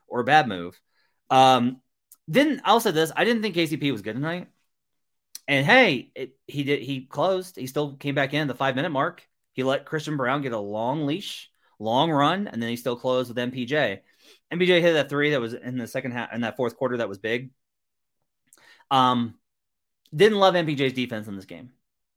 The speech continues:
Just, I thought he was slow on rotations, and that's a, sometimes can be a weak point if you put him on that side. He's been really good at that this year. Wasn't great tonight. And if you wanna respond to that by saying, "Well, yeah, it's 'cause he got benched." Okay,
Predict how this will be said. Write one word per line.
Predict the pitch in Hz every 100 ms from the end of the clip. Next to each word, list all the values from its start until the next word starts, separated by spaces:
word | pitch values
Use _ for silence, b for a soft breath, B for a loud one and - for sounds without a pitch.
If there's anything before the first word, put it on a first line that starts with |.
| _
Just, | 143 120 -
I |
thought | 135 143
he | 143
was | 123 117
slow | 143 135
on | 127
rotations, | 113 107 120 120 143 143 139
and | 107
that's | 110 -
a, | 113 101 95 95 b b b
sometimes | 123 127 123
can | 117
be | 110
a | 98
weak | 107 117
point | 131 131
if | 101
you |
put | - 127 -
him | 123 117 120 110 107 _ _ _ _ _ _ _ -
on | 117 123
that | 131 123
side. | 143 143 123
He's | 127
been | 127 127
really | 123
good | 95 104
at | 127
that | 147
this | 156 151
year. | 175 170 160 151
Wasn't | 196 175
great | 147 123
tonight. | 87 80 - _ _ _
And | 127
if | 123 120 - - _ b b
you | 120 135
wanna | 131 127
respond | 117 135 127
to |
that | 123
by | 117
saying, | 110 123 117
"Well, | 120
yeah, | 123 101
it's | -
'cause | 117
he |
got | 113 -
benched." | - - - -
Okay, | 139 151 156